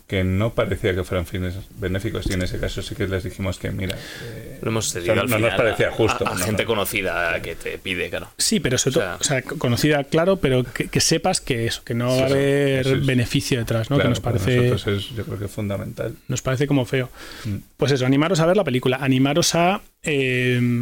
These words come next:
Speaker 3: a ver la obra que vamos a colgar y a recordarla para los que estuvisteis allí hace diez años.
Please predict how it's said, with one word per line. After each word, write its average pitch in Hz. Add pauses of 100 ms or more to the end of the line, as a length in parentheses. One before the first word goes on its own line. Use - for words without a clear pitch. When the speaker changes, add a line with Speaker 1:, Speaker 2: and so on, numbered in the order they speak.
(500)
Speaker 3:
a 123
ver 127
la 135
obra 165
que 151
vamos 131
a 131
colgar 147 (180)
y 131
a 123
recordarla 131
para 139
los 131
que 131
estuvisteis 131
allí 139 (240)
hace 143 (480)
diez 135
años. 135